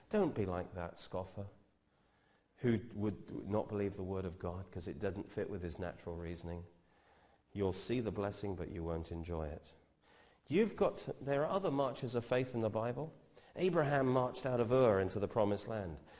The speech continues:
Israel's exodus into the promised land. Joshua's march into the promised land.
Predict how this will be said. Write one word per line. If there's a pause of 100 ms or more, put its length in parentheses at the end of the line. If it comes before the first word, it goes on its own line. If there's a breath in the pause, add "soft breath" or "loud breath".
(400 loud breath)
Israel's
exodus
into
the
promised
land.
Joshua's
march
into
the
promised
land.